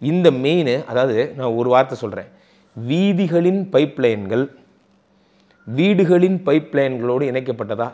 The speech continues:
இல்லை. அந்த ஒர்க்கே ஒண்ணும் முடியல. வீதிகளின் பைப்லைன்கள் நகரத்தின் பைப்லைன்களோடு இணைக்கப்பட்டதா? இல்லை. நகரத்தின் பைப்லைன்கள் மாநகரத்தின் பைப்லைன்களோடு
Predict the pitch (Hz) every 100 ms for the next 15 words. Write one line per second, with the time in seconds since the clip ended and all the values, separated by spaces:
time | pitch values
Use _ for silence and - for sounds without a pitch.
0 | - 101 92 - _ _ _ _ _ _
1 | _ - 123 131 127 - 139 117 107 95
2 | 87 - _ _ _ _ _ _ _ _
3 | _ _ _ _ _ _ _ _ - 110
4 | 117 165 196 175 175 180 185 175 139 151
5 | 147 135 117 117 151 127 117 120 151 185
6 | 185 - 190 - 147 151 147 135 120 123
7 | 139 120 120 110 98 113 131 - 113 110
8 | 92 - _ _ _ _ _ _ _ _
9 | - 123 147 185 196 190 208 175 151 151
10 | 147 135 117 147 139 127 131 165 190 180
11 | 170 151 - 170 139 151 147 143 135 123
12 | 135